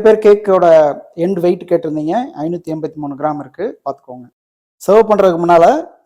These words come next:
மேல சுகர் சீவ் பண்ணிடலாம். நீங்க இது மேல க்ரீம் சீஸ் ஃப்ராஸ்டிங் கூட கொடுக்கலாம்.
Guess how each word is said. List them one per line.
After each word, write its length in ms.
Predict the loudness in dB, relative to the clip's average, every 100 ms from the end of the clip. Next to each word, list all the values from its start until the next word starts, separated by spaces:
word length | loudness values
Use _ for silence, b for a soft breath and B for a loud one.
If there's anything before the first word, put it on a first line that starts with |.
| -2
மேல 160 | 0 0 -2 -10 _ _ _ _ -12
சுகர் 280 | -4 -2 -2 -2
சீவ் 140 | -4 -2
பண்ணிடலாம். 400 | -2 -2 -2 -4 -12 _ _ _ _ -6
நீங்க 220 | 0 0
இது 100 | 0 2
மேல 400 | 4 4 2 -8 -2
க்ரீம் 180 | -2 -2
சீஸ் 160 | -6 -2
ஃப்ராஸ்டிங் 400 | -2 -2 -8 -8 -4
கூட 120 | -4
கொடுக்கலாம். 340 | -4 -4 -4